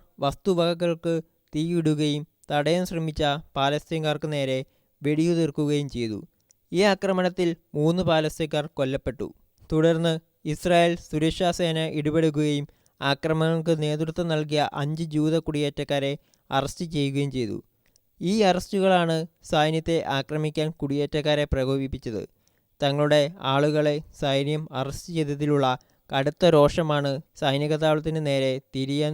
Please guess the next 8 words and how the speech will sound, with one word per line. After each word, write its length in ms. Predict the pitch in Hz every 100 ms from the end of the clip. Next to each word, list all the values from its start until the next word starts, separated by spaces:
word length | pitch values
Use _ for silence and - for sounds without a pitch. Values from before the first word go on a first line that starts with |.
| -
അവരെ 260 | 131 135 127
പ്രേരിപ്പിച്ചത്. 640 | 135 135 135 127 113 98 - _ 160
ജൂത 220 | 170 190
കുടിയേറ്റക്കാർ 640 | 196 190 190 185 180 170 165 165 -
ഇസ്രായേൽ 460 | 135 - 160 160 165
സൈന്യത്തിനെതിരെ 720 | 170 156 156 156 151 143 139 143 - _
തന്നെ 240 | 143 143
തിരിയുന്നത് 560 | 139 139 139 147 147